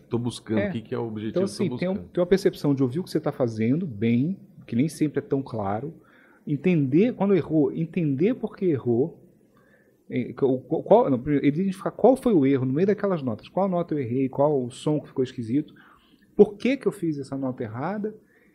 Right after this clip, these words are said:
Speaker 2: e como que eu vou corrigir. E aí você repetir visando aquilo. Agora, estudar devagar, fundamental, assim, é, é, eu nunca, nunca pego alguma coisa,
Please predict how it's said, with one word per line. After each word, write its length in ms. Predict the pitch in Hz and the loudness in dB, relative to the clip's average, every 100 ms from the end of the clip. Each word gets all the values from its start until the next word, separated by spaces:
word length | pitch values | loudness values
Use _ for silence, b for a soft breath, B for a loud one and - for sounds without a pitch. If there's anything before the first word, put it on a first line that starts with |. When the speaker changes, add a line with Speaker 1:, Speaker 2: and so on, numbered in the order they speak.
| - | -12
Speaker 2:
e 60 | 139 | -12
como 440 | - 202 226 233 | 2 4 4 2
que 80 | 208 | 0
eu 60 | |
vou 120 | 180 185 | -2 -2
corrigir. 600 | 190 190 160 147 117 - - | -2 -2 -2 -2 -4 -6 -8
E 140 | 131 127 | -2 0
aí 320 | 123 156 202 | 0 -2 -4
você 340 | 175 147 165 | -4 -4 -2
repetir 560 | 147 160 143 - - 196 | -2 -2 -6 -8 -4 -4
visando 720 | 175 196 160 135 147 160 185 | -2 -4 -4 -2 0 0 -4
aquilo. 640 | 226 - 202 170 113 104 - _ b b b - | -6 -4 0 2 0 -4 -12 _ b b b -6
Agora, 320 | 147 123 113 | 0 2 2
estudar 380 | 117 - 139 156 | 0 -2 2 2
devagar, 540 | 160 151 113 117 185 - - | 2 -2 0 -2 -2 -6 -20
fundamental, 1000 | - - 175 226 247 277 - 131 117 117 | -16 -2 2 2 2 -2 -4 -4 -4 -8
assim, 460 | - - 123 110 104 _ - | -16 -16 -12 -12 -14 _ -12
é, 840 | 123 - 110 110 113 113 - - - b b b _ | -8 -8 -8 -8 -10 -12 -14 -16 -20 b b b _
é, 240 | 120 113 107 | -10 -8 -8
eu 60 | |
nunca, 720 | 123 120 127 135 160 202 226 214 156 | -6 -4 -2 0 0 0 -4 -6 -8
nunca 400 | 156 165 180 208 | -4 -4 -4 -4
pego 380 | - 156 156 | 2 2 2
alguma 260 | 156 151 147 | -2 -6 -10
coisa, 400 | - 143 139 | -2 -2 0